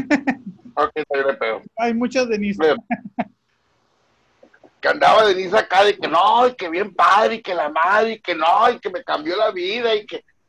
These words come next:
Speaker 2: ahora los amo a todos. Dije, "No mames, o sea, no mames".
Speaker 1: <laughs>
Speaker 2: Le dije,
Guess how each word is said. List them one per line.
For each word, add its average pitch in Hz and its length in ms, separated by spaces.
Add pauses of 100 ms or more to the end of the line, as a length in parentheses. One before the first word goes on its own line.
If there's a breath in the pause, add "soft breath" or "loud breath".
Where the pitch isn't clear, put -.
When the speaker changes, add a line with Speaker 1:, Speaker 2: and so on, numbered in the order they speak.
(100)
Speaker 2:
ahora 156 180
los 208 220
amo 185 220
a 196 120
todos. 190 340
Dije, 175 260
"No 208 100
mames, 233 260 (680)
o - 120
sea, 180 300
no 214 80
mames". 269 360
Speaker 1:
<laughs> - 2750
Speaker 2:
Le 117 120
dije, 123 160